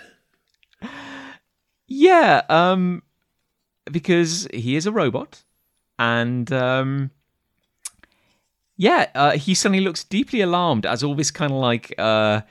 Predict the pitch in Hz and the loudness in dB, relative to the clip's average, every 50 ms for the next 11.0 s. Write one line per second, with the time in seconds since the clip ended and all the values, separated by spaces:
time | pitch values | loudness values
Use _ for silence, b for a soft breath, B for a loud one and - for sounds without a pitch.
0 | b b b b b b _ _ - 147 143 - - 165 151 - 147 143 135 - | b b b b b b _ _ -4 -4 -2 -2 -6 -6 -6 -2 -2 -2 -2 -2
1 | - - - _ _ _ - 135 135 143 143 139 131 123 127 123 120 117 110 101 | -6 -10 -16 _ _ _ 0 0 2 2 0 0 0 0 0 -2 -2 -4 -6 -8
2 | 101 107 110 - _ - - 113 120 107 - - - 139 147 139 143 135 127 117 | -10 -14 -18 -20 _ -20 -16 -14 -14 -14 -14 -10 -2 -2 -2 0 2 0 0 0
3 | - - - - 147 143 143 135 123 113 - - - 107 104 - - 123 107 - | -2 -4 -6 -4 -2 -2 0 0 0 -2 -2 -4 -6 -6 -4 -4 -6 -6 -6 -6
4 | - - - - 120 120 117 117 113 110 82 85 104 104 98 120 117 113 101 90 | -8 -8 -6 -4 -2 -2 0 0 -2 -2 -4 -4 -6 -6 -4 -2 -2 -2 -2 -4
5 | - - - _ - 113 113 110 107 104 120 80 117 - - 180 175 147 135 117 | -8 -12 -18 _ -4 -2 0 0 0 -2 -6 -8 -8 -8 -4 -4 -2 -2 -2 -4
6 | 101 139 170 180 - 147 113 104 87 95 92 90 - - - 98 95 95 90 - | -2 -2 -2 -2 -2 -2 -4 -4 -4 -6 -8 -6 -6 -6 -4 -4 -4 -6 -8 -12
7 | - - - 101 101 104 104 107 107 b b b b b b b b b b b | -10 -8 -6 -2 0 0 0 0 0 b b b b b b b b b b b
8 | b b b b _ - 147 151 143 123 110 104 92 - - _ 143 151 143 196 | b b b b _ 2 4 6 6 6 4 4 2 0 -2 _ 0 0 0 0
9 | 170 - - - - 147 147 - 147 - - 143 135 135 - - 135 147 156 - | 0 2 2 2 0 0 -2 -4 -4 -2 0 0 -2 -2 -2 -2 -2 -2 -2 0
10 | - 151 135 131 135 135 139 139 131 - - 110 98 90 85 - - - - | 0 0 0 2 2 2 2 0 0 -2 -4 -6 -6 -6 -6 -6 -6 -6 -6